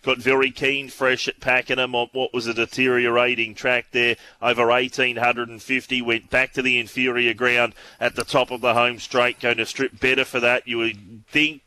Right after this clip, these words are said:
uh, that Daniel Moore might want to have him a little bit closer in the run today, which is always an advantage around the Werribee circuit. Uh, Calvi on top for mine. I think he's at a good price to beat. Number seven, Reservoir Dog, as Harry touched on, he walked out of the gates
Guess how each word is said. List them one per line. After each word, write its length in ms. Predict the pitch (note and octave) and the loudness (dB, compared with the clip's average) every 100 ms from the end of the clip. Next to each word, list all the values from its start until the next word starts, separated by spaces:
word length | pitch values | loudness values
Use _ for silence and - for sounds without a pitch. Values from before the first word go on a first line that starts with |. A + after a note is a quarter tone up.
| - | 0
uh, 300 | C#3 C3 C3 | 2 2 2
that 180 | B2+ A2+ | -2 -2
Daniel 340 | C3 C3 B2+ | -2 0 -2
Moore 220 | B2+ C3 | -2 -2
might 240 | B2+ C3 C3 | 0 0 0
want 140 | C3 | 0
to 40 | |
have 160 | B2 B2+ | 0 0
him 120 | A#2+ | 0
a 60 | A#2+ | -2
little 300 | B2+ C#3 C3 | 0 0 0
bit 220 | C#3 - | 0 -2
closer 500 | - C3+ C3+ C3+ A#2 - - | 0 0 0 0 0 -2 -14
in 200 | - C3+ | -4 -2
the 100 | B2+ | 0
run 240 | B2 B2+ B2 | 2 2 0
today, 300 | B2 A#2+ B2 | 0 2 2
which 180 | B2 B2 | -2 -6
is 100 | A2 | -2
always 440 | B2+ B2+ B2+ A#2+ | 0 2 2 0
an 100 | B2 | -2
advantage 640 | A#2 A2 B2+ A#2+ B2 A2 - | -2 0 0 0 0 -2 -2
around 380 | A#2+ B2 B2 B2 | -2 0 0 0
the 80 | A#2+ | 0
Werribee 420 | B2 A#2+ A#2+ A2 | 0 0 -2 -4
circuit. 500 | - B2 A#2+ C3 - - - | 0 0 2 0 -4 -10 -6
Uh, 220 | A2 A#2 A#2 | 0 2 2
Calvi 380 | - C3+ C#3 B2+ | 0 0 0 0
on 180 | B2+ A#2+ | -2 -2
top 240 | - B2+ | -2 -2
for 100 | - | -2
mine. 220 | A#2+ B2+ A#2+ | 0 0 0
I 40 | |
think 200 | C3 A#2+ | -2 -6
he's 180 | A#2+ A2+ | -6 -4
at 60 | |
a 60 | A2+ | -4
good 240 | B2+ B2+ | -2 -4
price 340 | - A#2+ B2 - | 0 0 2 -2
to 140 | A#2+ | -2
beat. 240 | A#2+ C#3+ D3 | 0 0 0
Number 240 | D3 C#3+ | 0 0
seven, 360 | - C#3 C3 C3 | 0 0 0 -2
Reservoir 560 | C3 B2+ A#2+ B2+ B2 | -2 -2 0 2 2
Dog, 360 | A#2 C3 B2+ B2 | 2 0 2 0
as 120 | A#2 | -2
Harry 260 | C3 B2+ A#2 | 0 0 0
touched 360 | B2+ A#2+ - | 0 -2 -2
on, 100 | B2 | -2
he 80 | A#2 | -2
walked 280 | A#2 B2+ C3+ | -2 -2 0
out 120 | B2 | 0
of 60 | A#2 | 0
the 100 | A#2 | 0
gates 360 | B2 A#2+ A#2 | 2 0 -2